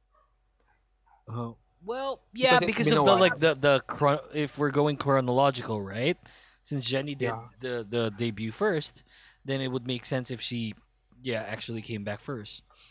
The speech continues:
Speaker 1: Ang nakadepende yan kay Taehyung, di ba?
Speaker 2: <laughs>
Speaker 1: Oops!
Speaker 2: Oh, no. <laughs>
Speaker 1: Oops! Are they dating? Are they dating? Do you think they're dating?
Speaker 2: I think,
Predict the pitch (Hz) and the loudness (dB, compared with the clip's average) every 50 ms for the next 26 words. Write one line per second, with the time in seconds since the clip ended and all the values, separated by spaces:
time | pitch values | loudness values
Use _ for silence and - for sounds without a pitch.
0 | - - - 180 180 190 208 202 202 202 - 220 208 202 202 202 202 196 190 190 | -18 -10 -6 -2 0 0 2 2 2 4 4 4 4 6 6 4 4 4 2 -2
1 | 175 - - 143 131 127 135 147 139 123 110 110 104 107 113 131 - _ _ _ | -2 0 2 2 2 2 2 0 0 -2 -2 -4 -2 -4 -4 -6 -8 _ _ _
2 | _ _ _ _ _ _ _ _ _ _ _ _ - - 622 587 605 640 622 523 | _ _ _ _ _ _ _ _ _ _ _ _ -16 -14 -12 -6 -4 -2 -2 -2
3 | 370 311 - _ - 294 - - - - _ - - - _ - - - - - | -4 -6 -8 _ -10 -10 -10 -8 -10 -10 _ -10 -16 -14 _ -14 -14 -12 -6 -6
4 | - - - - - - _ - - _ - _ _ _ _ _ _ _ _ _ | -6 -4 -2 -6 -6 -6 _ -10 -10 _ -10 _ _ _ _ _ _ _ _ _
5 | _ _ _ - - 240 - 359 415 415 - - - 185 196 214 196 185 196 190 | _ _ _ -12 -8 0 2 2 2 2 2 2 4 6 8 8 8 6 4 4
6 | 180 175 170 - - 339 - - - - - - 302 294 - 370 - - - 330 | 2 2 0 0 -2 -4 -2 -2 -6 -6 -4 -6 -10 -4 -4 -6 -4 -4 -8 -8
7 | - - 302 - _ - 269 - _ - 453 508 523 523 - _ - - - - | -6 -8 -10 -10 _ -14 -14 -12 _ -6 -4 -4 -4 -8 -10 _ -18 -16 -14 -14
8 | - - - - - _ _ _ _ _ _ _ _ _ _ _ _ - - 165 | -14 -16 -18 -20 -20 _ _ _ _ _ _ _ _ _ _ _ _ 0 4 4
9 | 185 190 208 214 202 196 202 202 208 208 208 190 190 185 196 202 196 196 196 190 | 6 6 6 8 10 8 8 8 6 4 4 2 4 4 4 4 6 6 6 4
10 | 196 196 202 214 - _ _ _ - 151 180 190 190 190 180 180 175 175 180 175 | 4 0 -2 -6 -16 _ _ _ -8 -8 -8 -8 -10 -14 -12 -10 -4 -4 -4 -4
11 | 170 165 165 170 175 175 175 _ _ _ _ - - - - _ _ _ _ _ | -2 -6 -6 -6 -8 -18 -20 _ _ _ _ -20 -20 -20 -20 _ _ _ _ _
12 | _ _ _ _ _ _ _ - 165 160 - 101 101 | _ _ _ _ _ _ _ 0 0 0 2 0 -6